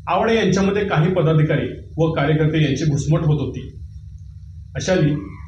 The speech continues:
काँग्रेसला रामराम करत भाजप पक्षात सामील झाले.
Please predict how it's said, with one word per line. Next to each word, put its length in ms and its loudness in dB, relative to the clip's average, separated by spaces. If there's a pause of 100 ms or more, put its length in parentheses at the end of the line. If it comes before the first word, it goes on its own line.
(200)
काँग्रेसला 460 2
रामराम 420 0
करत 220 0
भाजप 260 4
पक्षात 380 0
सामील 340 2
झाले. 420 -2